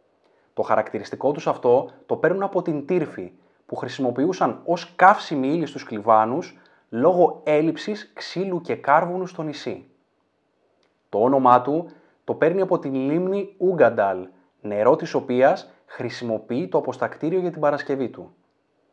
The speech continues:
Είναι ένα απολαυστικό πάντρεμα κάπνας και γλυκύτητας, καθώς μέρος του έχει παλαιώσει σε εξ σέρι βαρέλια.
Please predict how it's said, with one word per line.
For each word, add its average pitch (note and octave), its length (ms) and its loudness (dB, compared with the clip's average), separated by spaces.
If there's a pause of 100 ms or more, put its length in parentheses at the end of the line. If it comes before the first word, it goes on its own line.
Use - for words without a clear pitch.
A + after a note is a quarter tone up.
(300)
Είναι A#2+ 220 -8
ένα D3+ 120 -2
απολαυστικό B2 840 0
πάντρεμα A2 720 2 (340)
κάπνας B2 720 4
και - 120 -6
γλυκύτητας, A2+ 840 -4 (300)
καθώς D3+ 380 -2
μέρος B2 460 4
του D#3 260 -6 (200)
έχει D3+ 240 -6
παλαιώσει C#3 760 0 (100)
σε - 220 -2
εξ D#3+ 480 0
σέρι E3+ 320 -2
βαρέλια. C#3 600 0